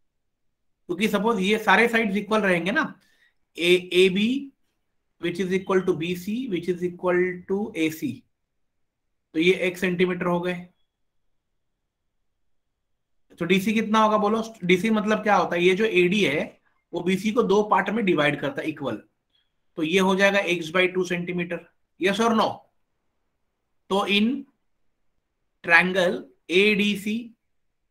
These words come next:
angle D is ninety degree। So what is Pythagoras theorem? A C square which is equal to A D square plus D C square हो जाएगा। तो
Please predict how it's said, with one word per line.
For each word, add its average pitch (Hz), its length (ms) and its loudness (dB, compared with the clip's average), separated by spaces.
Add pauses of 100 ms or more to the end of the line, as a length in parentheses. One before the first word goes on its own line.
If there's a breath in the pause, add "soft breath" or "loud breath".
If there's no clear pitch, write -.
(1080)
angle 180 360 2
D 202 200 2
is 190 140 -2
ninety 180 420 0
degree। 190 260 -2 (1400)
So 180 160 0
what 180 140 2
is 220 80 0
Pythagoras 208 520 2
theorem? 214 420 0
A 175 160 -2
C 208 200 -2
square 202 360 -2
which 180 160 -2
is 180 160 -2
equal 180 400 -2
to 233 320 -4 (580)
A 160 140 -2
D 190 140 2
square 196 420 -2
plus 208 280 0 (220)
D 156 160 0
C 175 120 -6
square 170 300 -8
हो 170 140 -4
जाएगा। 165 280 -6 (2500)
तो - 60 -8